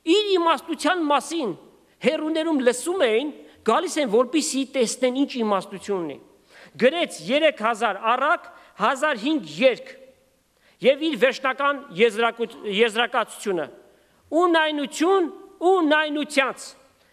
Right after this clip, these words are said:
Եվ տասներկուերորդ գլխի տասներեք, տասնչորս համարներում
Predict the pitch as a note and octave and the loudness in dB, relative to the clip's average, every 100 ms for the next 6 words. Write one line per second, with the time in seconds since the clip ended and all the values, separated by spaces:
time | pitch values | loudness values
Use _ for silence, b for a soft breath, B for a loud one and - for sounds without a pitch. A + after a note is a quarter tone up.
0 | _ F#3+ A#3+ B3 A#3 G#3+ C4 A#3 A#3 A#3+ | _ 6 6 6 0 0 0 4 4 6
1 | B3+ B3 - G#3 - B3 D4+ - - - | 6 6 4 -2 0 -2 -2 -4 -12 -20
2 | _ _ _ _ - _ _ _ _ _ | _ _ _ _ -20 _ _ _ _ _
3 | _ _ _ _ G#3+ A3 F#3 A#3+ C4 B3+ | _ _ _ _ -2 -2 2 2 2 0
4 | G#3 - A#3 G3+ G#3+ G#3 G3+ G#3+ C4 | -2 -2 -2 0 2 2 2 2 2